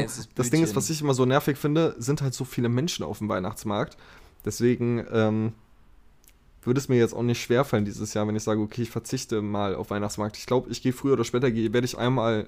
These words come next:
Speaker 2: ähm, über so einen Markt laufen,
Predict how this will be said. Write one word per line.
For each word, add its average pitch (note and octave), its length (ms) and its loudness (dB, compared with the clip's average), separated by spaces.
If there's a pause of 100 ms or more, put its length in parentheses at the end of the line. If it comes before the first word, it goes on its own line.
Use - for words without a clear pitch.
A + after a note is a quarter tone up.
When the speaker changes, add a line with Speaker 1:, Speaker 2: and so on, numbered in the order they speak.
Speaker 2:
ähm, G#2+ 440 2 (600)
über A#2+ 160 2
so A2 100 0
einen A2+ 140 0
Markt A2+ 320 0
laufen, C#3 500 0